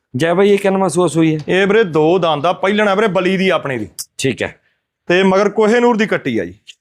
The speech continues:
Speaker 1: ਠੀਕ ਹੈ, ਕੋਹੇ ਨੂਰ ਦੀ ਕੱਟੀ ਤੇ ਬਲੀ ਬੁੱਲ ਦੀ ਆਪ।
Speaker 2: ਹਾਂ ਜੀ, ਦੋ ਦੰਦ ਆ ਵੀਰੇ, ਆਪਾਂ
Speaker 1: ਸੂਈ
Speaker 2: ਦੰਦ ਵੀ
Speaker 1: ਕਿੰਨੇ ਦਿਨ ਹੋ ਗਏ ਬਾਈ?
Speaker 2: ਵੀਰੇ ਅੱਜ ਨੂੰ ਤੇਰਵਾਂ ਦਿਨ ਆ ਵੀਰੇ ਸੂਈ ਨੂੰ।
Speaker 1: ਠੀਕ ਹੈ,
Speaker 2: ਤੇ
Speaker 1: ਹੁਣ
Speaker 2: ਚੌਦਾਂ ਕਿਲੋ ਦੁੱਧ ਵੀਰੇ ਕੰਡੇ ਵਾਲਾ ਤਿਆਰ ਆ। ਲਓ
Speaker 1: ਠੀਕ
Speaker 2: ਵੀਰੇ।
Speaker 1: ਹੈ।
Speaker 2: ਲਓ ਵੀਰੇ, ਪਸਾਰੋ ਦੰਦ।
Speaker 1: ਠੀਕ ਹੈ।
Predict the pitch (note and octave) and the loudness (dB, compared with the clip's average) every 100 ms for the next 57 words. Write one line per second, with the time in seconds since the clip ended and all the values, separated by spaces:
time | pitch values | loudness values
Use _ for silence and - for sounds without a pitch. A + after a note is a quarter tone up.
0 | _ - B2 G2 F2 - C3 B2 C#3 C#3+ | _ -4 -4 -2 -6 -2 0 2 2 0
1 | C3 C#3 C3 - C#3+ C#3+ C3+ A#2 B2+ A#2 | 0 -2 -2 -2 -2 0 0 0 0 0
2 | B2+ A#2 A#2+ F#2 F2 C#3 C3+ A#2+ G#2+ C3+ | -2 0 -2 -2 -4 -4 -2 -2 -4 -4
3 | C#3+ F3 G3 F3 D3+ D#3 F#3 - _ - | 0 2 2 0 0 -2 -4 -8 _ -4
4 | E3 D3+ D3 D#3+ E3+ F#3+ F#3 G3 F3 E3 | -2 0 -2 -4 -2 -2 -2 -2 -2 -4
5 | D3+ - F#3 A3+ A#3+ B3 A3+ A3 A#3 A#3 | -6 -6 0 2 2 2 2 2 2 2
6 | G#3 F3 E3+ F3+ D3+ C3+ A2 - _ C#3+ | 0 0 -2 -2 -2 -4 -4 -14 _ -4
7 | B2 B2 G#2+ E3 B3 B3 C4 B3 B3+ A#3+ | -2 0 0 2 2 2 0 2 0 0
8 | B3 A#3+ B3+ B3 A3 A3 G#3 F#3 D3 A#2+ | 0 0 0 0 0 0 0 0 -2 -2
9 | G2+ _ _ _ - C3 B2+ C3+ - _ | -6 _ _ _ -10 -4 -2 -2 -6 _
10 | _ _ _ _ _ - C#3 C#3 A2+ _ | _ _ _ _ _ -4 0 -2 -4 _
11 | - B2+ C3+ A#2+ G#2+ G2 - _ _ - | -8 -4 0 0 -2 -8 -14 _ _ -4
12 | C#3+ A#2+ G2 | -2 -4 -8